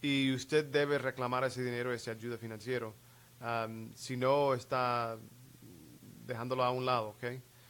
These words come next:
Entonces debe llevar un caso. Ah, obviamente debe buscar la ayuda y la guía de un abogado que sepa que puede avisarle si vale la pena seguir un caso o no. Am, también debe saber que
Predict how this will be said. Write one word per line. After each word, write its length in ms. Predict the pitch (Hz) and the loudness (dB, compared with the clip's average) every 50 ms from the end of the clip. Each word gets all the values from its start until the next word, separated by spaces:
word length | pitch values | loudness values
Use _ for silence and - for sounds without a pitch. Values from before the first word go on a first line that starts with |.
| - - - - - - - | -20 -20 -20 -20 -20 -10 -6
Entonces 360 | 147 143 131 170 156 143 139 | -6 -4 -2 -2 -2 -2 -2
debe 240 | 123 190 214 220 220 | 0 2 4 4 4
llevar 280 | 190 160 156 156 151 147 | 4 4 6 6 6 6
un 100 | 143 127 | 4 0
caso. 400 | - 123 113 110 - - 110 101 98 - - - - - - | -2 -4 -4 -4 -6 -12 -12 -14 -16 -18 -20 -20 -20 -16 -8
Ah, 360 | 127 123 117 113 110 110 107 107 104 - - - - - - - - - - - - | -4 -2 -2 -2 -4 -4 -8 -12 -14 -18 -20 -20 -20 -20 -20 -20 -20 -20 -20 -6 4
obviamente 520 | - 175 175 165 185 170 165 165 165 165 170 | 6 6 6 8 6 6 8 6 2 2 2
debe 220 | 151 160 160 156 | 4 4 4 4
buscar 800 | 160 147 143 135 - - - - 151 151 147 151 147 151 147 147 - - - - - - - - - - - - - - - - 117 | 2 -2 -4 -4 -6 -6 -2 0 0 2 4 2 2 0 0 -4 -14 -20 -20 -20 -20 -20 -20 -20 -20 -20 -20 -20 -20 -20 -20 -14 -8
la 180 | 135 147 143 135 | 0 6 6 6
ayuda 460 | 135 127 123 127 156 165 151 151 156 | 6 6 2 0 0 0 2 2 0
y 80 | 147 131 | 2 2
la 160 | 131 123 123 | 2 2 2
guía 480 | 120 117 135 147 143 139 139 139 135 135 139 - - | 0 -2 0 4 6 6 6 6 4 2 -2 -12 -18
de 160 | - 135 127 135 | -16 -4 -2 -2
un 120 | 131 120 | 0 0
abogado 580 | 117 117 120 117 - 131 127 127 127 135 135 135 | -2 -2 -4 -2 0 2 4 4 2 2 -2 -6
que 120 | - 117 | -8 -10
sepa 440 | - - 131 127 - - 131 131 127 - - - - - - - - | -6 -4 -4 -2 0 -2 -2 -2 -4 -12 -20 -20 -20 -20 -20 -20 -8
que 120 | - 131 | -8 -8
puede 500 | 123 - 131 135 135 135 135 131 127 127 | -6 0 4 4 6 6 6 4 4 2
avisarle 500 | 123 127 127 127 120 - 131 127 123 123 | 2 2 0 0 0 0 -2 0 0 -2
si 140 | 120 - 123 | -6 -6 -4
vale 200 | 113 120 117 120 | -2 0 0 0
la 160 | 117 117 113 | -2 -2 -4
pena 220 | - 127 117 117 113 | -4 -6 -6 -6 -6
seguir 320 | 110 - 113 107 113 113 | -6 -8 -8 -8 -6 -8
un 60 | 113 | -8
caso 320 | 113 - 113 107 107 - 107 | -8 -8 -8 -8 -8 -8 -10
o 40 | |
no. 300 | 107 113 120 127 127 123 120 - - - - - - - - - | -8 -4 -4 -4 -4 -6 -8 -16 -20 -20 -20 -20 -20 -20 -12 -4
Am, 400 | 127 123 123 120 120 120 117 - - - - | -2 0 0 0 -2 -6 -10 -12 -18 -6 2
también 320 | 185 190 196 202 214 202 | 2 2 4 4 2 2
debe 180 | 202 202 196 180 | 4 4 4 6
saber 260 | 185 180 170 180 175 | 6 4 2 2 0
que 380 | - 165 160 151 139 127 120 | 0 2 2 2 2 2 -2